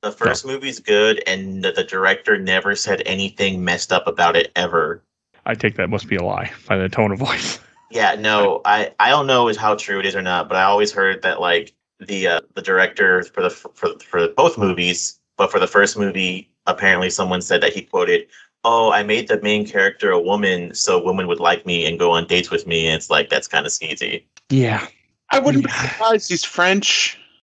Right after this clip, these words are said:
Speaker 1: Is he?
Speaker 3: Oh.
Speaker 2: Okay.
Speaker 3: Yeah, he's French.
Speaker 1: <laughs>
Speaker 2: Still sleazy.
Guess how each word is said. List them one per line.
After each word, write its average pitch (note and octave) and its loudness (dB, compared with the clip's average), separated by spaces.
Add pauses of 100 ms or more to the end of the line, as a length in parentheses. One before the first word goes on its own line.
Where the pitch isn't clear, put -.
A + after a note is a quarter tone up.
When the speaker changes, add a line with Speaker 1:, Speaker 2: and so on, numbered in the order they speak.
(140)
Speaker 1:
Is - -4
he? B2 2
Speaker 3:
Oh. D3 2
Speaker 2:
Okay. F#2 -2 (460)
Speaker 3:
Yeah, B2 4 (480)
he's - -14
French. - -2 (220)
Speaker 1:
<laughs> - -6 (720)
Speaker 2:
Still F#2+ -4
sleazy. - -14